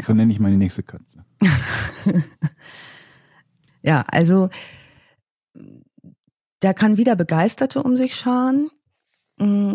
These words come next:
Speaker 2: und auf fünfhundert Quadratmetern stehen überall Schweißgeräte rum, Stahlelemente. Ihr seht Paletten voller Chemie,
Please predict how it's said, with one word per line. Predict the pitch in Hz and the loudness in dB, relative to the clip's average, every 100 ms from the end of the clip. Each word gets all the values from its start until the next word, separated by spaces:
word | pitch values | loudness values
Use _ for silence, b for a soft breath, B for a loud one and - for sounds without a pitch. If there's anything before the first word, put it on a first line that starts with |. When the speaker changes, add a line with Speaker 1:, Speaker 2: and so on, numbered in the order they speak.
| 233 | -2
Speaker 2:
und | 208 214 208 - | 0 0 0 -4
auf | 208 190 | -4 -2
fünfhundert | 226 226 220 196 - | -2 0 0 0 -2
Quadratmetern | - 180 - 196 - 214 214 202 196 | -4 -4 -2 -2 0 -2 0 0 0
stehen | - 185 185 185 185 175 185 - | -2 -2 -2 0 -2 -2 -4 -4
überall | 208 190 190 | -2 0 0
Schweißgeräte | - 160 175 - 175 170 170 | 0 0 0 -2 -2 -2 -2
rum, | 175 | -2
Stahlelemente. | 175 156 156 170 170 170 170 170 165 | -2 -2 0 0 0 2 0 0 -2
Ihr | 170 | -2
seht | 165 175 - | -2 -4 -2
Paletten | 175 175 175 180 | 0 0 -2 -4
voller | - 180 175 | -2 0 0
Chemie, | 175 180 175 180 190 | 0 0 2 2 0